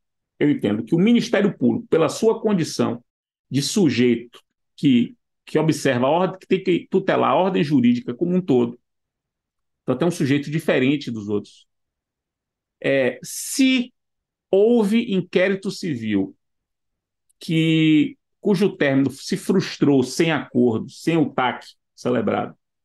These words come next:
porque não houve, não houve consenso, e aí se teve que ajuizar a ação civil pública, eu entendo que para o Ministério Público pedir a tutela provisória nessa ação civil pública, ele tem de instruir a ação civil pública com todo o inquérito civil.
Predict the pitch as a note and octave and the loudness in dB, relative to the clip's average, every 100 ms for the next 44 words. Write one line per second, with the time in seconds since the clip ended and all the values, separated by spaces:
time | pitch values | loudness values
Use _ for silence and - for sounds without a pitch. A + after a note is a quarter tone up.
0 | _ _ _ - D3+ D3+ D3 C3 B2 G2+ | _ _ _ -10 -2 0 2 2 2 -2
1 | - - D3+ A#2+ A2 C3+ B2 - G#2 - | -6 -2 0 0 -2 -4 -4 -4 -6 -8
2 | _ _ _ _ - B2 A2+ - - G#2+ | _ _ _ _ -6 -2 -2 -2 -2 -2
3 | - A2 A2 G2+ G#2 G#2 - - G#2+ - | -2 -4 -2 -2 -4 -4 -8 -8 -8 -2
4 | C3 B2 - - _ _ _ - F#3 G3+ | 0 0 -4 -14 _ _ _ -2 0 2
5 | F3+ - B2+ B2+ B2+ - - F3+ G#3+ A3 | 0 0 0 2 0 -6 -4 -2 0 2
6 | G3 F3 F3 F#3 D#3 - C3+ C3 B2+ F3+ | 0 -2 -2 -2 -2 -2 -2 -2 -4 -2
7 | B2+ D3 G#3+ G#3+ - D3 C#3+ C3 - - | -2 0 -2 -2 -2 0 0 -2 -4 -2
8 | B2+ A2+ G#2 G#2 A2 - _ _ - C#3+ | -2 0 0 -2 -4 -12 _ _ -4 -2
9 | D3 C3+ C3+ B2+ A#2+ - A2 A#2 - - | -2 -4 -4 -2 -2 -2 -4 -6 -12 -20
10 | _ _ _ _ - E3+ F3 - - A3+ | _ _ _ _ 0 2 2 0 2 4
11 | B3 G#3+ A#3 - - F3+ C#3+ D#3 D3 - | 4 2 0 0 0 2 4 2 0 -4
12 | D3 E3+ C#3 B2 C#3 C#3+ D3 D3 D#3+ D3 | -6 -4 -4 -2 -2 -2 -4 -2 -2 0
13 | D#3+ E3+ E3 D3 C#3+ - C#3 G#2+ | 0 0 -2 -4 -4 -6 -6 -6